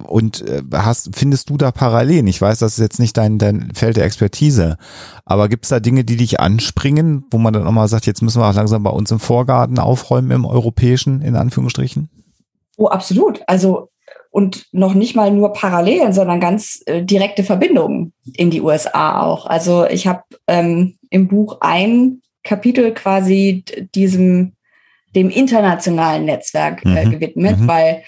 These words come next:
Speaker 2: religiöse Rechte verbindet man ja oft eben nur mit den U S A.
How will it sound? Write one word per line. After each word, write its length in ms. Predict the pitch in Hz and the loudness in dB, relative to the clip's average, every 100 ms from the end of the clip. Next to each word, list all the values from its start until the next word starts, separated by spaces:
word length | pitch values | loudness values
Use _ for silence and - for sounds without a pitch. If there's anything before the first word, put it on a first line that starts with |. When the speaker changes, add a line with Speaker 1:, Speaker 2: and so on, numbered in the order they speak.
| - - - | -20 -14 -2
Speaker 2:
religiöse 480 | 185 185 185 185 | 0 2 2 2
Rechte 420 | 180 185 - 233 226 | 0 -2 0 0 0
verbindet 480 | 175 180 208 208 | -2 0 2 0
man 180 | - 180 | 0 0
ja 320 | 185 175 170 | 2 0 -2
oft 400 | - 175 - _ - | -2 -4 -6 _ -12
eben 360 | 98 160 170 | -8 -2 2
nur 140 | 180 185 | 2 2
mit 280 | 170 165 | 0 -2
den 160 | 165 165 | -6 -4
U 120 | - | -2
S 180 | 147 - | -4 -2
A. 340 | - - 359 | 0 0 -2